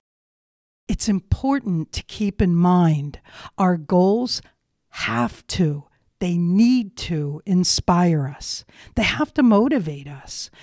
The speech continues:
So reality is, if we are setting out to accomplish something, anything, for someone else, it's difficult for our neurology to support us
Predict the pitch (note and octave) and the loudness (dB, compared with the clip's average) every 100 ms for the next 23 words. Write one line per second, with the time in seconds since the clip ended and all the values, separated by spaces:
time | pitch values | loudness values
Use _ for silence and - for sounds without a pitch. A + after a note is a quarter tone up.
0 | - - - G#3+ G3 G3+ G3 A3+ C4 A3 | -20 -10 2 4 4 2 2 2 0 -2
1 | F#3 G3 A3 F#3+ C#3+ C3+ - _ _ _ | 0 2 4 2 -2 -8 -14 _ _ _
2 | _ _ _ A3 F3 B3+ D#4 D#4 C4+ - | _ _ _ -4 0 2 2 0 -2 -4
3 | - - F#3+ G#3+ B3 A#3 G#3+ F#3 D#3 - | -6 0 2 4 2 0 0 0 0 -6
4 | - F#3 E3 - - G3 F#3+ - F3+ D#3+ | -6 -2 -2 -4 -2 0 0 -2 -2 -4
5 | - _ _ - - G#3+ G3 - - C#3+ | -8 _ _ -10 2 4 4 2 -8 -12
6 | C3+ B2+ _ _ _ _ _ A3+ A3 G3 | -14 -20 _ _ _ _ _ 2 4 4
7 | E3 - D3 C#3+ C3+ - _ - - - | 2 -4 -6 -6 -12 -14 _ -20 -16 -2
8 | G3+ - G3 G3 G3 F#3+ F3+ D3+ C3 - | 0 2 4 4 4 4 2 0 -6 -14
9 | - - - A3 - - - C4+ - A3 | -16 -16 -6 -6 -6 -6 0 0 0 -6
10 | - F3+ D#3+ - - F3+ - F3+ F3+ F3 | -2 0 0 -2 -6 -4 -2 0 0 0
11 | E3 D#3+ F3 F3+ F3 D3 C#3+ C#3 B2+ _ | 0 0 2 2 -2 -4 -8 -10 -12 _
12 | _ - G3+ - G3 D#3+ - G#3+ G#3 G#3+ | _ -2 -2 0 -2 -2 -2 4 4 2
13 | - E3+ D3+ - | -2 0 0 -4